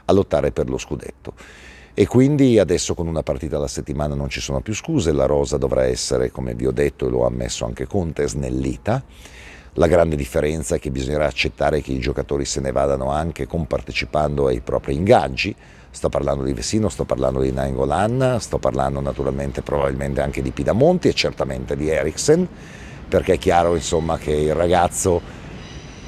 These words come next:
con Conte continua, continua a non trovarsi. Non è il fatto che sia partito oggi, anzi credo che nell'ultimo ennesimo vertice tra la società e Antonio Conte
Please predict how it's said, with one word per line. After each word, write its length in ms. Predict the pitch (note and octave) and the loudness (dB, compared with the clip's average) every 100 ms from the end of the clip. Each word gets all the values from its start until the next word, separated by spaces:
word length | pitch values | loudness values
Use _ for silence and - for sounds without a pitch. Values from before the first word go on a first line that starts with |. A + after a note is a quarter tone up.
| - - - | -16 -12 4
con 200 | D3+ C#3 | 6 8
Conte 340 | D#3 D#3+ E3 | 8 8 4
continua, 680 | - A#2 A#2 A#2 A2+ G#2 F#2 | 4 2 4 6 8 6 4
continua 300 | G#2+ G#2 B2+ | 2 2 4
a 40 | |
non 100 | A2+ | 4
trovarsi. 560 | G2+ A2+ A#2 F#2 - F#2 | 2 6 6 6 2 -2
Non 200 | F#2 G2 | 0 2
è 560 | G#2 G2+ F#2+ F2+ F2 E2+ | 2 4 4 2 2 2
il 140 | E2 | 0
fatto 380 | D#2 F#2+ F2 F#2+ | 2 2 2 0
che 80 | E2+ | -2
sia 200 | - F#2+ | 2 2
partito 440 | F2+ E2 E2+ F2 | 2 2 0 2
oggi, 340 | D2+ B1+ - E2 | 2 2 0 0
anzi 300 | F2 D#2 D#2 | 0 -2 -2
credo 320 | F#2+ F2+ F2 | 0 2 2
che 80 | F2 | 0
nell'ultimo 520 | E2+ F#2 F#2 G2 E2+ | 0 0 0 0 0
ennesimo 680 | E2 A2+ C3+ B2+ E2+ F#2 E2 | 4 6 6 6 2 0 2
vertice 640 | F#2+ G2+ F#2 - D2+ D#2+ | 4 4 2 -2 -4 -4
tra 380 | D2 E2 G2+ F#2+ | 0 2 4 2
la 160 | E2+ D2+ | 0 -2
società 680 | - E2 F#2+ - C#3+ A#2 - - - - - | -2 -4 -2 2 6 4 2 -16 -20 -20 -16
e 100 | - F2 | 0 0
Antonio 320 | F2+ G#2 A2 | 2 0 0
Conte 640 | G#2+ A2 G2 F#2+ E2+ - | 0 -2 4 4 4 -4